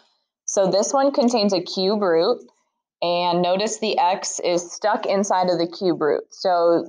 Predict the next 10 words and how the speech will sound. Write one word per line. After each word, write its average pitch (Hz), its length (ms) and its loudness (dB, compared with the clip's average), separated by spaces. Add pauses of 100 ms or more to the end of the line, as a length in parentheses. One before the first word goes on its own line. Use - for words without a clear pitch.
there 180 120 2
are 180 120 2
two 240 340 0
main 196 280 0
steps 180 540 -4
you 175 40 -4
wanna 156 220 0
think 214 220 -2
about. 214 460 0 (420)
First, 214 500 0